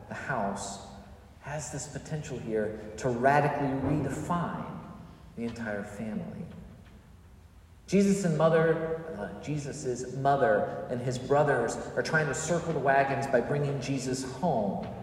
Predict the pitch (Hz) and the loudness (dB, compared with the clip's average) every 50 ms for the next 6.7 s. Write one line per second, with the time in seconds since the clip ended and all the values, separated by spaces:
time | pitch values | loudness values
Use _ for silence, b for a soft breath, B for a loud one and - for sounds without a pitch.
0 | - - - - - - - - - - - - - - - 131 135 131 123 135 | -12 -12 -14 -14 -14 -16 -16 -18 -18 -18 -18 -20 -18 -16 -10 -6 -6 -4 0 0
1 | 185 196 175 160 143 131 131 - - 139 147 - - 180 175 160 127 135 131 127 | 2 2 2 2 0 0 -2 -2 -4 -4 -2 0 0 0 0 0 0 -2 -2 -2
2 | 123 127 127 127 123 123 123 120 127 123 123 123 - - - - - - - - | -2 -4 -4 -2 0 0 0 -2 -4 -6 -8 -8 -10 -12 -14 -14 -16 -16 -18 -16
3 | - - 139 131 127 120 127 127 139 143 147 147 - - - - - - - 131 | -10 -6 -4 -4 -4 -2 0 0 2 2 2 0 -2 -4 -6 -8 -8 -8 -6 -8
4 | 123 - - - 151 143 147 - 139 135 123 113 127 123 117 123 - 120 120 120 | -6 -6 -2 0 0 0 0 0 -2 -2 -2 0 0 0 0 0 -2 -4 -4 -4
5 | 117 117 117 - - - 160 156 139 120 107 95 - - - 120 120 120 113 - | -4 -4 -6 -6 -4 -2 0 2 2 0 0 -4 -6 -6 -4 -4 -4 -4 -4 -6
6 | - 123 135 127 - - 120 - 127 131 - 127 131 | -6 -4 -4 -4 -4 -4 -4 -2 -2 0 0 0 0